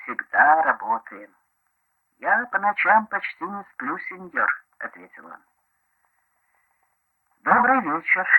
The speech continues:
произнес чей-то голос. Этого длинноухого мы и не приметили сразу. Он пристроился на подстилке из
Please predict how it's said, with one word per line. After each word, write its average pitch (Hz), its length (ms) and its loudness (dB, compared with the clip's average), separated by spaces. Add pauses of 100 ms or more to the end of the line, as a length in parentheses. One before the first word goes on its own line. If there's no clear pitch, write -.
(160)
произнес 156 520 -4
чей-то 156 360 -6
голос. 151 320 -2 (1080)
Этого 123 280 -6
длинноухого 123 880 0
мы 123 160 -6
и 135 100 -6
не 139 120 -10
приметили 165 540 -12 (100)
сразу. 101 360 0 (720)
Он 269 160 0
пристроился 143 720 -2
на 127 100 -4
подстилке 131 640 -6
из 110 100 -10